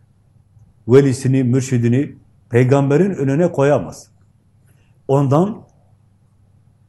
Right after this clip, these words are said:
Allah'a ortak olmasını isteyemez ve bekleyemez. Böyle bir şey olmaz. O bir beşer. Herkes gibi bir beşer.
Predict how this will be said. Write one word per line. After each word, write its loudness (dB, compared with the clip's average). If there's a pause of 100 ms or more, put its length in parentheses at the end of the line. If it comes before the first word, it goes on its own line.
(280)
Allah'a 2
ortak -2
olmasını -2
isteyemez -2
ve 0
bekleyemez. -4 (260)
Böyle -6
bir -12
şey -2
olmaz. -4 (240)
O 4
bir 4
beşer. -6 (800)
Herkes 0
gibi 2
bir 0
beşer. -4